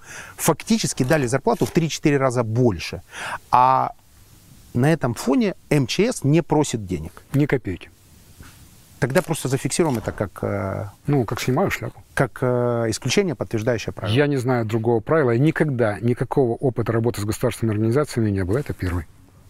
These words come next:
Speaker 1: И в нем не было коррупции?
Speaker 2: Ноль.
Speaker 1: Отлично. То, что касается производства.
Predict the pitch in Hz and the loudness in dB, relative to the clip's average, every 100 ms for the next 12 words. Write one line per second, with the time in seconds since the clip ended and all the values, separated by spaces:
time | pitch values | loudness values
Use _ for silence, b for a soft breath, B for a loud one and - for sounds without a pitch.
0 | - 131 123 151 123 107 98 - 101 - | -4 0 2 2 0 -2 -4 -4 -8 -10
1 | 95 - 107 107 85 - - - 110 - | -12 -4 0 0 -2 -8 -20 -6 -4 -4
2 | 82 - - - - 196 - 175 - 160 | -6 -8 -12 -20 0 0 2 0 0 0
3 | - 165 156 - 143 139 127 - - 131 | 0 2 0 0 0 0 -2 -8 -2 2
4 | 135 117 107 78 - | 2 0 -2 -4 -10